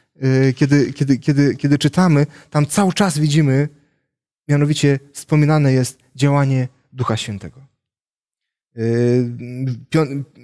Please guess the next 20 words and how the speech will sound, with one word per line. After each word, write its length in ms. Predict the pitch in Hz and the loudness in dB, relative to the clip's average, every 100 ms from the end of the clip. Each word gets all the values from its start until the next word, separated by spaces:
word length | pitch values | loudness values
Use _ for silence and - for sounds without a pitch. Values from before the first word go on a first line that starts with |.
| 131 | -4
piąty 280 | 175 180 147 | 0 2 2
werset. 520 | 143 127 127 113 _ _ _ _ _ _ _ _ 127 | 0 0 0 -2 _ _ _ _ _ _ _ _ -6
Y, 560 | 127 127 127 127 127 120 | -2 0 2 2 2 2
ja 120 | 147 | 2
bowiem 380 | 151 143 147 139 | 2 2 2 -2
ch-, 200 | 131 - - | -8 -18 -6
y, 480 | 143 139 139 131 - | 0 2 2 0 -2
Jan 260 | 151 175 160 | 0 2 2
bowiem 320 | 151 143 139 | 2 2 0
chrzcił 340 | 123 - 151 127 | -2 -2 0 2
wodą, 400 | 143 156 135 123 | 0 0 0 0
ale 200 | 127 120 | 0 0
wy, 140 | 135 - - | -4 -6 -14
wy 180 | 135 139 | -8 -4
po, 240 | 135 123 147 139 131 131 127 | -2 -4 -6 -6 -2 -2 -2
y, 40 | 131 | -2
niewielu 340 | 127 139 131 | 0 0 -2
dniach 300 | 127 131 127 | -2 -4 -2
będziecie 300 | 127 123 120 | -6 -4 -6
ochrzczeni 440 | 117 - 131 127 | -6 -6 -6 -6